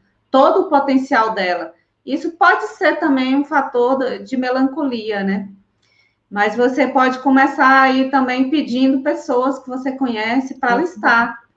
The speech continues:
Speaker 1: é, traços positivos que você tem, né, no seu trabalho, na família,
Speaker 2: Uhum.
Speaker 1: porque às vezes é mais fácil o outro ver do que a gente vê, às vezes tá bem explícito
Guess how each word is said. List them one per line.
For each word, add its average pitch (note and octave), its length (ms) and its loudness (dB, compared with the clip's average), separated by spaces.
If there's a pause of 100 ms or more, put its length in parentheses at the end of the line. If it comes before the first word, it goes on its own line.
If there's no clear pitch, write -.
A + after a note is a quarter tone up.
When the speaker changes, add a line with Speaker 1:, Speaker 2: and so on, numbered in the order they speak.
(240)
Speaker 1:
é, G#3+ 240 -2
traços A#3 480 2
positivos B3 800 -2
que A3+ 100 -14
você G#3+ 300 -8
tem, F#3+ 420 -2
né, F#3+ 220 -2
no G#3 80 -8
seu G3+ 200 -8
trabalho, G3 600 2
na F#3+ 180 0
família, G3 720 -2 (260)
Speaker 2:
Uhum. G3 60 -4
Speaker 1:
porque F#3+ 260 -2
às A#3 240 2
vezes A#3+ 300 4
é C4 100 4
mais C4 340 2
fácil C#4 460 2
o C#4 40 4
outro C4 400 2
ver B3+ 440 4
do C4+ 120 -2
que D#4+ 80 -4
a C#4 100 2
gente C#4 300 0
vê, A#3 200 -4
às A3+ 120 -4
vezes A#3 360 -4
tá A#3+ 140 2
bem B3 200 0
explícito C4 720 -2